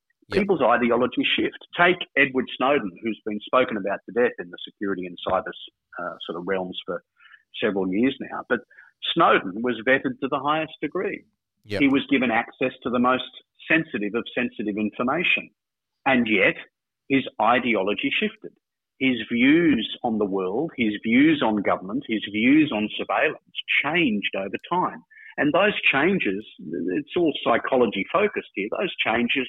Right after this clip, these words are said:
Speaker 2: are based on the experience that he had at the time, the circumstances of the, for example, the surveillance that was being conducted, uh,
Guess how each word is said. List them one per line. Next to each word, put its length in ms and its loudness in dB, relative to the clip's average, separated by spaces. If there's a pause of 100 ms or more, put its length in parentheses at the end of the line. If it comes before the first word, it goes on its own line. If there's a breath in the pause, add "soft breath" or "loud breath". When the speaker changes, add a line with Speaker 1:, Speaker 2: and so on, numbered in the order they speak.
Speaker 2:
are 220 0
based 240 -2
on 140 -2
the 140 0
experience 600 -2 (100)
that 120 -8
he 180 -4
had 160 -12
at 80 -20
the 100 -20 (160)
time, 300 -10 (520 loud breath)
the 80 -2 (160)
circumstances 1040 0
of 100 -8
the, 220 -2 (400 loud breath)
for 80 -2
example, 520 -2
the 200 -4
surveillance 520 -2
that 100 -10
was 200 -8
being 220 -4
conducted, 480 -4 (160)
uh, 300 -4